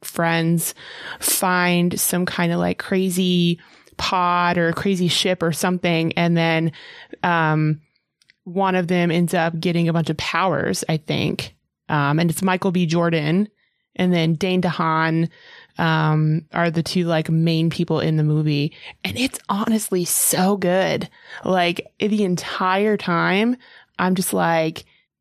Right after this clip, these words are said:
"This is great." Like, I just totally was into the whole thing. Like, even the way they filmed it and the acting was good and just the storyline. I mean,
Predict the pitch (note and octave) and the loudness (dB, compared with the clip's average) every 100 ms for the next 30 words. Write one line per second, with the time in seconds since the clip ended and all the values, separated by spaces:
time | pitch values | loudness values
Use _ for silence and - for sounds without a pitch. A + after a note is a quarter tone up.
0 | _ E3+ D3+ D#3 - C4+ G3+ D#3+ D#3+ E3+ | _ 0 2 0 0 0 0 -2 0 2
1 | G#3 - - - F3 D#3 D#3+ - F3 F3+ | 0 -2 -6 -2 0 2 0 0 0 -2
2 | F#3+ - - F#3 F#3+ F#3+ F#3 F3+ F3 - | -4 -6 -4 0 0 0 2 2 0 -2
3 | F3+ F3+ F3+ - F#3 F3+ F#3 G3 F3 F3 | -2 -2 -2 -4 -2 0 0 0 0 -2
4 | E3+ - F3 D#3+ E3 E3 B3 D4 C#4+ C4+ | -2 0 0 0 0 0 0 2 2 2
5 | C4+ B3 A#3+ A3+ A#3 A#3 A3+ G#3+ F3 F3+ | 2 0 0 0 2 2 2 2 2 0
6 | - - - - - - - F#3+ G#3 G#3+ | -2 -16 -20 -20 -6 -6 -2 -2 0 0
7 | G#3 G3+ G3+ G3 G3 G3+ C#4 - - - | 0 0 0 0 2 0 0 -2 -2 -2
8 | G3 B3+ F#3 D#3+ D#3+ E3+ F3+ F3 F3 | 0 2 0 0 0 2 2 2 -2